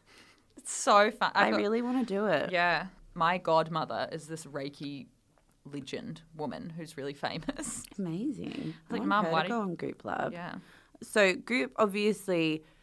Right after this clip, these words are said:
Speaker 2: the criticism levelled at Goop Lab and anything related to Goop is that it is very obviously for a very specific subset of wealthy,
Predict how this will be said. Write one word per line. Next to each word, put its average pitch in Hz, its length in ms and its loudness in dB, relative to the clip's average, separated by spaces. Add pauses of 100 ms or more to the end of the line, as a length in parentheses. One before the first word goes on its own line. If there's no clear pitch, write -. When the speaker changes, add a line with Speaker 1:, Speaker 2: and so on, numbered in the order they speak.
(260)
Speaker 2:
the 175 100 0
criticism 170 720 -2
levelled 131 500 0
at 143 380 -4
Goop 127 360 -6 (960)
Lab 175 460 12
and 143 220 4
anything 135 380 0
related 127 420 -2
to - 120 -12
Goop 127 300 0
is 143 120 -6
that 135 120 -2
it 127 120 -2
is 127 140 -4 (100)
very 175 420 4
obviously 139 1000 -2 (680)
for 131 500 2
a 151 60 -2
very 135 280 0
specific - 600 -8
subset 131 640 -4
of 135 140 -6
wealthy, 127 720 -4